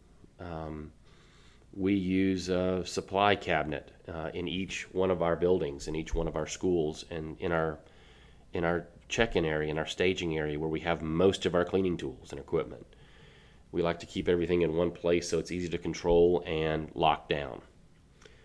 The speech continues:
Uh, as you know, disinfectants can have, can have a harmful effect on people, so we just don't want them floating around, especially with kids around.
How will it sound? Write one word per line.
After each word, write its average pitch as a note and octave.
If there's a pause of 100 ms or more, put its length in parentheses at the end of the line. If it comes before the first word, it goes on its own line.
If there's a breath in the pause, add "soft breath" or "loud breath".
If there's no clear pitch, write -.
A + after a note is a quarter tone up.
(260 soft breath)
Uh, F2
as D#2+
you F2
know, F2+
disinfectants E2+
can E2+
have, F2 (520)
can F2+
have E2+
a E2+
harmful E2+
effect F#2
on D2+
people, C#2+
so E2+
we E2
just F2
don't E2
want D#2+
them D#2+
floating E2
around, D2 (280 loud breath)
especially C3+
with G#2+
kids G#2
around. C#2+